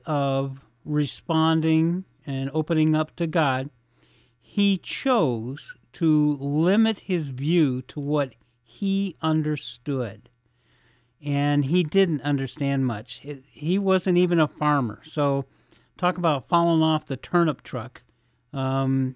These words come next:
his son was the first farmer, so there were no farmers before him. Um, he just managed the park. So because of his mistake,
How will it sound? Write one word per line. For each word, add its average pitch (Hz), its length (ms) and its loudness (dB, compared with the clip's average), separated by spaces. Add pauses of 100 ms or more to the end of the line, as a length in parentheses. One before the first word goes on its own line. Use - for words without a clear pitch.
(120)
his 156 240 2
son 185 300 2
was 143 140 0
the 135 80 -6
first 156 320 0
farmer, 143 360 2
so 143 160 -4
there 139 120 0
were 143 100 0
no 151 160 4
farmers 139 440 -4
before 117 420 -12
him. 127 260 -8 (680)
Um, 139 760 -2 (160)
he 143 480 -4
just 175 380 -4
managed 160 440 2
the 175 80 -6
park. 202 500 -2 (1000)
So 165 560 2 (1400)
because 214 540 2
of 180 160 2
his 185 320 0
mistake, 135 800 -4